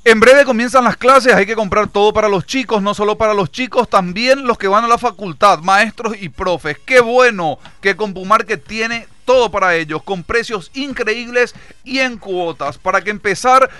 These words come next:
sea más fácil. Pasá por CompuMarket y empezá el año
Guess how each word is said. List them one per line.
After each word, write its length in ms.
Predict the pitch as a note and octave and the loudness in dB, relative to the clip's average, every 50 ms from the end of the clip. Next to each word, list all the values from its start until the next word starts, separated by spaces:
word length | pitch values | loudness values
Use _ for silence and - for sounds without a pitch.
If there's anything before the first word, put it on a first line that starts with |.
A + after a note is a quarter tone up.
| - - | -20 -18
sea 320 | - - - C#4 C#4 A#3 | -10 -4 0 4 4 4
más 220 | G#3+ A3 A3 G3 - | 4 2 -2 -4 -2
fácil. 460 | F#3+ F#3 E3+ D#3+ - E3+ C#3+ D3+ C3+ | -2 -2 -2 -2 -6 -10 -10 -10 -6
Pasá 340 | - F#3 F3+ - - C#4+ C4+ | -4 -4 -4 2 2 2 2
por 180 | - A3+ F#3+ | 2 -4 -2
CompuMarket 720 | B3 B3+ B3 G#3+ A3 G#3+ G#3+ A#3 A#3 A3+ - A3 A3+ A3 E3 - - - A#3 - | -2 -2 -4 -2 -8 -2 -2 0 -2 -2 -2 -2 -4 -4 -4 -10 -20 -20 -20 -12
y 140 | - A#3+ C#4+ | -4 -2 0
empezá 560 | C#4+ C4+ F3+ F#3+ D#3 - A#3 A3+ A3+ - - - | 0 0 -2 -8 -4 2 6 6 6 6 4 -6
el 160 | F3 E3+ F3 | -6 -2 0
año 400 | F#3+ G#3 G#3 G3+ G#3 G#3+ G#3 | 0 0 0 -2 -6 -6 -8